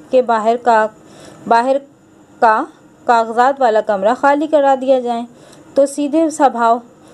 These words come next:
ये बात कह देती, उसमें भला बिगड़ने का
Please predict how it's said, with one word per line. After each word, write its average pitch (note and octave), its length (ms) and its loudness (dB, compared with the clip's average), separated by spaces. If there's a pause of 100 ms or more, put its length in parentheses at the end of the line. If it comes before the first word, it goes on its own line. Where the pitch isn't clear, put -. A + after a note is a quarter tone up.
(240)
ये B3 160 0
बात B3 280 0
कह D4 180 0
देती, D#4+ 420 -2 (260)
उसमें B3+ 480 -2
भला A#3 300 0
बिगड़ने G#3+ 720 -2
का B3 220 0